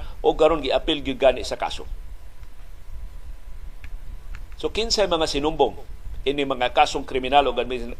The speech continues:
administratiba nga gipasaka sa Napolcom o sa D I L G sa buhatan sa ombudsman, dose ka mga commission officers, apil na silang Police Lieutenant General Benjamin Santos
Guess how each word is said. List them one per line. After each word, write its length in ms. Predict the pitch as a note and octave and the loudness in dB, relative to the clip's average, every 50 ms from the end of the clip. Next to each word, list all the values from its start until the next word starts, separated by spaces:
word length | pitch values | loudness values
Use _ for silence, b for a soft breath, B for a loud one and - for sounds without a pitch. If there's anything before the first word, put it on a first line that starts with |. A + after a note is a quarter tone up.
| - - | -2 2
administratiba 880 | C3+ C#3 C3+ C3 B2+ B2+ B2 - - C3 B2 A#2+ - C#3 C3+ B2 G#2+ | 4 4 4 4 -2 -2 -2 -2 0 0 0 0 0 0 2 2 2
nga 120 | G2+ G2+ F#2+ | 2 0 -6
gipasaka 600 | G#2 G2 - A2 A2 - D3+ C3+ - - C3 - | -6 -4 -4 -2 2 6 6 6 6 4 0 2
sa 160 | - A#2+ G#2+ | 2 2 2
Napolcom 600 | A2+ A#2 - - C3 C3+ C#3 - E3+ G3 G#3 - | 2 2 2 2 0 0 0 0 0 0 -2 -2
o 40 | - - | -6 -6
sa 80 | - A#2+ | -4 -4
D 160 | G#2+ A#2+ B2+ | 0 0 2
I 160 | B2 A#2+ A2+ | 2 2 2
L 80 | A2 A2 | 0 -2
G 160 | - D3 D#3+ | -2 -4 -4
sa 160 | - - A2 | -2 -2 0
buhatan 320 | G#2+ A2 A#2 A2+ C3+ B2 A2+ | 0 0 0 2 2 2 2
sa 120 | - B2 | 2 0
ombudsman, 520 | - A#2+ A2+ A#2 A2+ - B2+ C#3 D#3 - - - b b b b b b b b b b b - | 0 0 -2 -4 -4 -2 0 0 0 0 -2 -8 b b b b b b b b b b b -6
dose 480 | A#2 - E3+ F#3 E3+ - G#3+ G#3+ G#3 - | 0 2 4 4 4 4 4 4 4 6
ka 80 | E3+ | 4
mga 320 | D3+ D3 D3+ C#3+ C#3+ C#3 - | 4 4 6 4 4 2 2
commission 480 | C#3+ C#3 D#3 E3 - - D#3+ C#3+ C#3 | 0 0 0 0 0 0 0 0 2
officers, 640 | - B2+ B2+ - C#3 - F3 G3 G#3+ - - - b b b b b b b b - | 2 2 2 2 0 -2 -2 -2 -2 -4 -4 -6 b b b b b b b b 4
apil 320 | C3+ - - F3 F3+ F3+ E3 | 4 4 6 4 2 4 4
na 160 | E3 D#3 - | 0 0 2
silang 320 | E3+ E3 D#3+ D3+ D3 - | 2 4 6 4 4 4
Police 400 | D3+ D3+ D#3 F3+ G#3 G3+ - - | 4 4 4 4 4 0 0 0
Lieutenant 480 | D3 D3 D3 - E3+ F3 E3+ E3+ E3 D#3+ - - - - - | 2 2 4 4 4 4 4 4 2 0 -2 -6 -8 -8 -2
General 640 | - D#3+ E3 E3+ D#3+ D#3+ D3+ D3+ D3 D3+ D3 C3+ | 4 4 4 6 6 4 6 6 6 6 4 2
Benjamin 720 | - - D3 D3 C#3+ C3 C#3 C#3 C#3 D3 E3+ E3+ E3 D#3+ - | 0 0 0 0 0 0 0 2 2 2 0 -2 -2 -4 0
Santos 640 | - - D#3+ D#3+ E3 D#3+ - - D#3 C#3+ - - | 6 8 8 8 6 2 -4 -2 -2 -4 -4 -4